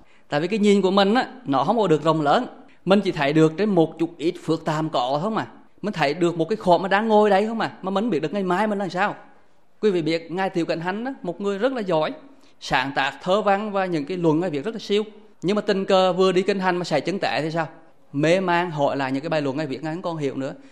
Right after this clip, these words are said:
Thì ai lương được lạc nữa, ra đây mình bị mình té, phải không? Chuyện đó khó lương lắm. Nhưng mà con người mình ít có chịu nhìn như vậy lắm,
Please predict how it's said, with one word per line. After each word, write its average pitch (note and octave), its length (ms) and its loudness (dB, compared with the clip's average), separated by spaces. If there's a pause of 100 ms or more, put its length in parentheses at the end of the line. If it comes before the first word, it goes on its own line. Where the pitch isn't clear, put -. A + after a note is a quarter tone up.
(100)
Thì A3 100 0
ai A3 240 2
lương A3 220 8
được F3+ 140 4
lạc D3 220 2
nữa, E3+ 160 -2
ra G3 120 2
đây G#3+ 160 2
mình G#3+ 260 -4
bị F3 120 -2
mình G#3 100 -6
té, E3 300 -2 (500)
phải E3 120 -2
không? G#3+ 160 4 (400)
Chuyện E3+ 140 0
đó C3 120 2
khó C3+ 240 0
lương F3+ 200 2
lắm. G3 120 -4 (280)
Nhưng F#3+ 120 -2
mà F#3 60 0
con G3 140 4
người F3+ 140 2
mình F3+ 180 -2 (140)
ít C#4+ 220 4
có C#4+ 80 0
chịu F3 220 0
nhìn G3 180 -2
như G#3+ 100 -4
vậy D3+ 120 0
lắm, F#3+ 120 -4